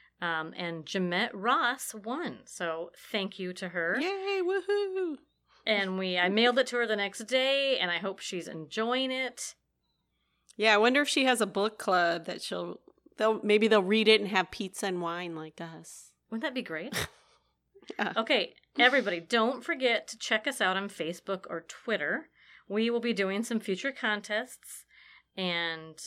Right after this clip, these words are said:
Speaker 1: um, we will be posting the wine that we'll be sharing with Lisa Unger if you want to join us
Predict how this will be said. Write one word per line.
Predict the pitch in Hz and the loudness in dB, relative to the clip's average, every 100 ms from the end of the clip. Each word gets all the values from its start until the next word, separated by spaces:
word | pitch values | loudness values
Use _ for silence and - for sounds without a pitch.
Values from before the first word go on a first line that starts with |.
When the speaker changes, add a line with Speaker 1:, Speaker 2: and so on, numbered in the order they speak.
| - | -8
Speaker 1:
um, | 170 160 151 143 - | -6 -6 -8 -12 -8
we | 185 | -2
will | 202 | 0
be | 180 | 0
posting | 180 285 359 - 226 | -2 -2 -2 0 -2
the | |
wine | 202 233 285 214 190 | -2 -2 0 0 0
that | 185 | -2
we'll | 180 | -4
be | 185 | -4
sharing | 180 208 196 190 | -6 -2 -2 -2
with | 180 | -4
Lisa | 196 185 202 | -4 -4 -6
Unger | 196 226 160 160 196 _ - _ | -4 -2 -2 -4 -8 _ -20 _
if | 180 - | -16 -8
you | 180 | -6
want | 170 170 | -4 -4
to | 165 | -6
join | - 240 294 190 | -6 -4 -2 -4
us | 160 180 - - | -4 -6 -8 -10